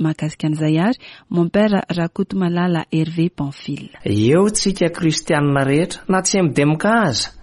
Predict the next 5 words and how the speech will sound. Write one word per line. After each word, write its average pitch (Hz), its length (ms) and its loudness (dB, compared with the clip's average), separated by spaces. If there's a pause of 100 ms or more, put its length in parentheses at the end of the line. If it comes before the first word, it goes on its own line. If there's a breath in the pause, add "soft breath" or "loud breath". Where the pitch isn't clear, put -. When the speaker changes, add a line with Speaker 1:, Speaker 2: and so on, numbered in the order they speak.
Speaker 2:
fa 147 180 -2
isika 143 400 0
rehetra 170 480 0 (500 loud breath)
tena 165 400 4
hoe 180 260 4